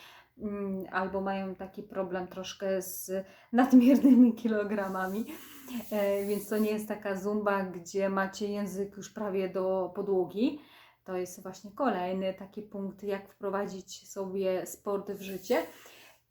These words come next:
I co jeszcze wymyśliłam? Aha, no i przecież tą jogę. No ale jo-, na jogę wrócę albo za tydzień, albo za dwa tygodnie. Ale joga to jest bardziej tak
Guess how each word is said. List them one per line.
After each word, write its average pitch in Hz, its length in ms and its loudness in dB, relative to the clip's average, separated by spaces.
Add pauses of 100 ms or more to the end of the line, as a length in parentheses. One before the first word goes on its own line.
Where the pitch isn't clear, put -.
(160)
I 208 440 -2
co 190 180 -10
jeszcze 190 320 -4
wymyśliłam? 247 760 2
Aha, 214 280 2
no 185 80 -4
i 190 60 -6
przecież 226 320 -6
tą 294 140 4
jogę. 226 420 6 (380)
No 190 100 -8
ale 202 220 0
jo-, 226 220 2
na 226 180 6
jogę 226 280 4
wrócę 226 460 -2
albo 208 220 0
za 214 120 2
tydzień, 214 300 -2
albo 202 200 -4
za 196 120 -10
dwa 180 140 -4
tygodnie. 175 420 -6
Ale 285 260 6
joga 285 220 4
to 285 80 2
jest 214 140 0
bardziej 226 260 6
tak 220 160 0